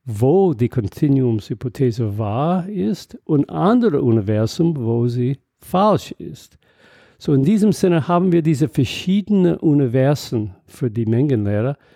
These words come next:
Und wir müssen irgendwie mit diesem Problem beschäftigen, wie können wir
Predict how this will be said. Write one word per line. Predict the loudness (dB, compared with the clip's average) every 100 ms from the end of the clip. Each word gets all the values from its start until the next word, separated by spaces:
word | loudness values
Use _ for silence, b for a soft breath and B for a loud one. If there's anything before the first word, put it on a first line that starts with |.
| b b b
Und | -4 -2
wir | 2
müssen | 2 2 2 0 0
irgendwie | 0 0 2 2 2 2 2 0 b b b b
mit | -6 -2
diesem | -2 0 -2
Problem | -2 -4 0 2 2
beschäftigen, | 0 -2 -2 -4 -4 -2 -2 -2 b b b
wie | -12 -2 -2 -2
können | -2 0 2 2 0
wir | 0 2 2 0